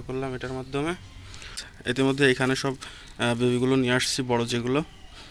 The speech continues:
আর এটা, এটাই করে নিয়ে আসলাম এই নেটটা দিয়ে। তো যেহেতু একা একা ভিডিও করতেছিলাম, তো আপনাদের ওইভাবে দেখাইতে পারলাম না, তো ওটার থেকে এখা-, এটাই নিয়ে আসলাম।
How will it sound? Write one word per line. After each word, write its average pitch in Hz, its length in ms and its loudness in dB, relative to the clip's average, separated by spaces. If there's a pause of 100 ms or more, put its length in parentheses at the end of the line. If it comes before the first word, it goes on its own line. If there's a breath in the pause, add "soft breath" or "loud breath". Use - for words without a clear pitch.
(600 loud breath)
আর 117 100 2 (480 loud breath)
এটা, 135 160 0 (580)
এটাই 131 280 2
করে 139 180 0
নিয়ে 135 160 4
আসলাম 143 220 2 (460 loud breath)
এই 139 140 12
নেটটা 127 320 2
দিয়ে। 151 140 4 (380 loud breath)
তো 135 60 2 (100)
যেহেতু 131 200 4 (100)
একা 139 160 2
একা 143 200 4
ভিডিও 135 240 2
করতেছিলাম, 151 460 0 (100)
তো 147 140 0
আপনাদের 131 380 0
ওইভাবে 127 320 4
দেখাইতে 127 300 2
পারলাম 143 320 4
না, 170 60 4 (1080 loud breath)
তো - 120 2
ওটার 156 240 4
থেকে 170 200 2
এখা-, 151 220 0
এটাই 156 220 6
নিয়ে 156 140 8
আসলাম। 180 200 2